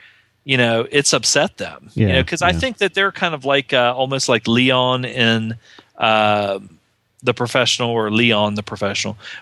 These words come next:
Speaker 1: where, you know, no, no women, no kids or something. You know, they're professional killers.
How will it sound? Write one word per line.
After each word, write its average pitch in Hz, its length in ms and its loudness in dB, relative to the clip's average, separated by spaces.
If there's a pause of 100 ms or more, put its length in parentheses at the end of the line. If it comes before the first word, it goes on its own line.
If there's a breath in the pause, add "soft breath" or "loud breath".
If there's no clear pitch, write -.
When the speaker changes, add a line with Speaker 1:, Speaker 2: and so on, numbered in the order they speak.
Speaker 1:
where, 117 240 0
you 120 120 0
know, 110 120 2
no, 120 340 -2
no 123 160 0
women, 120 300 0
no 113 160 0
kids 117 520 0
or 110 60 -6
something. 120 380 -2
You 147 160 0
know, 139 60 -2
they're 160 180 0
professional 131 680 -4
killers. 98 540 -4